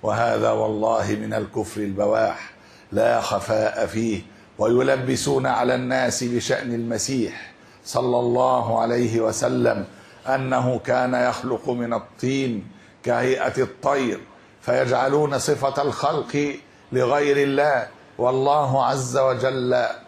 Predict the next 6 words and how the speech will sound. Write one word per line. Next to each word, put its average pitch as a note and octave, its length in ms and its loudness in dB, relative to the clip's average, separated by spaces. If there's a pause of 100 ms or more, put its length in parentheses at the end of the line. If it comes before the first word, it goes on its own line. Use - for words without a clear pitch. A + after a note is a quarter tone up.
(420)
إنما C#3 460 2
ذكر C#3+ 400 2
عن C3 240 2
المسيح B2+ 720 -2
أنه C3 540 -2
يشكل B2 840 -2